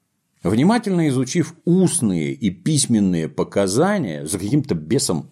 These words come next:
проверив сотрудников на полиграфе и посмотрев видео, бывалый следователь двадцати двух лет Свирский постановил в возбуждении уголовного дела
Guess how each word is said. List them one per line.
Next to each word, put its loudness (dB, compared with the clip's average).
проверив 0
сотрудников -4
на 0
полиграфе -2
и 4
посмотрев -2
видео, 0
бывалый 2
следователь 2
двадцати 2
двух 0
лет 2
Свирский 2
постановил 0
в -2
возбуждении 2
уголовного 2
дела -2